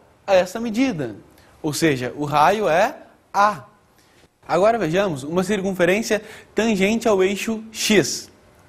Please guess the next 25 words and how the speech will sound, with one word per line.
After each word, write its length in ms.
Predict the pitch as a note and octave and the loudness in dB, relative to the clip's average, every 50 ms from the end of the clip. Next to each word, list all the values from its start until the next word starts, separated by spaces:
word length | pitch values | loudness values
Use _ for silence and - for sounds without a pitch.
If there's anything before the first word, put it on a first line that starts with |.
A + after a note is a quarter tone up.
| - - _ - | -20 -20 _ 0
Temos 240 | - A3+ A#3+ A#3+ A3+ | 0 2 2 4 2
agora 340 | G#3 F#3+ F3 F3+ G3 G3+ G#3 | 2 4 4 4 2 2 0
uma 140 | G3+ F#3+ F3+ | -2 -4 -6
circunferência 640 | - G3 F3 E3+ F3+ E3 F#3 F#3+ G#3 A3 G#3+ A#3+ G3 | -6 -8 -6 -6 -2 0 0 0 0 0 -2 -4 -4
com 100 | F#3+ F#3 | -4 -2
centro 320 | D#3+ F3+ F3 E3+ F3 E3+ | 0 0 0 0 0 -4
C, 380 | E3+ - - F3+ F3 D3+ - - | -4 0 2 2 2 2 0 0
A 140 | - D#3 D#3+ | 0 0 0
B, 400 | C#3 C#3 G3 A#3+ B3+ E3+ C3+ - - - - - _ | 4 2 2 2 2 0 -4 -8 -12 -20 -20 -20 _
só 180 | - - G#3 G#3+ | 0 0 0 2
que 120 | G#3+ - | 2 2
ela 180 | B3 B3 A#3+ A#3 | 4 4 2 2
toca 500 | A#3+ - A3 B3 C4+ C4+ C4 - E3+ D3 | 0 2 2 2 2 2 -2 -4 -6 -4
agora 520 | C#3+ C#3 D#3+ F#3+ A#3 A#3+ G#3+ D3+ C3 A#2+ | -2 0 0 2 2 2 0 -2 -4 -4
o 160 | C3+ E3 F3 F#3 | -4 -2 -2 -2
eixo 240 | G3+ G#3 - A#3+ | -2 -2 -4 -8
X, 300 | G#3+ - - B3+ B3 F3 | -6 -4 -4 -4 -2 -2
ela 160 | E3 D#3 E3+ F3+ | 0 0 0 -2
é 40 | |
tangente 680 | F3 F3 A3 A#3 A#3+ A3 F3+ G3 G3+ A3 A#3 A3+ - A#3+ | -2 -2 -2 -2 -2 -2 -2 -2 -2 -2 -2 -2 -4 0
ao 260 | - A3 G#3+ G#3 G3 | 2 4 4 6 4
eixo 220 | G3+ A3 G#3+ B3 A#3 | 2 2 -2 -6 -8
X. 440 | - - C#4+ B3 F3 C3 - - - - - - - - - _ | -4 -4 -2 -2 -2 -4 -8 -14 -18 -20 -20 -20 -20 -20 -14 _
De 80 | - A3+ | -2 0
novo, 360 | C#4 C#4+ A#3+ E3 C3+ B2+ | 2 2 2 2 0 -4